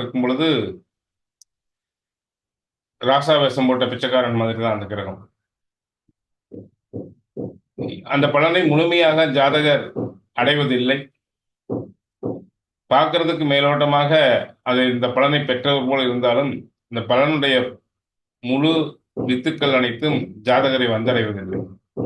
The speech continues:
பசியோடு தான் கிடக்கணும், ஆனா சாப்பிட்ட மாதிரி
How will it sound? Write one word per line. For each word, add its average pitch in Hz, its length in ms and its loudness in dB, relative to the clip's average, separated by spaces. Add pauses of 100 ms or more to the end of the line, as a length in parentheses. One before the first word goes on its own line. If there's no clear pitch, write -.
(3500)
பசியோடு 156 440 2
தான் 165 140 2
கிடக்கணும், 143 340 0
ஆனா 151 180 2
சாப்பிட்ட 139 320 2
மாதிரி 143 140 2